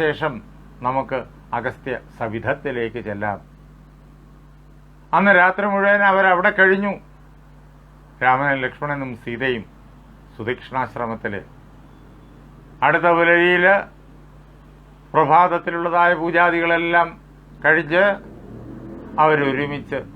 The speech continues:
സുതീക്ഷ്ണനാൽ നയിക്കപ്പെട്ട് അഗസ്ത്യ മഹർഷിയുടെ ആശ്രമത്തിലേക്ക് പോവാണ്. അധികം ദൂരമൊന്നുമല്ല, അങ്ങോട്ടുള്ള യാത്ര തുടങ്ങി. പോകുന്ന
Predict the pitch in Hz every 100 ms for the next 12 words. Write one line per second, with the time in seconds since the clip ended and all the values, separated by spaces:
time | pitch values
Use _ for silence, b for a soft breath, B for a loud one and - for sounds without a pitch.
0 | - 135 160 147 139 143 143 135 127 120
1 | 127 139 160 147 151 185 190 - - -
2 | - - - - - - 170 180 - 220
3 | 226 208 208 165 196 190 180 185 208 190
4 | 190 185 170 151 165 165 160 139 113 -
5 | - 175 180 180 180 185 180 175 170 151
6 | 143 - - - - - - - - -
7 | - - - - - - 127 135 135 120
8 | 123 117 117 120 120 110 87 104 117 101
9 | - - - - - - - - - 135
10 | 151 143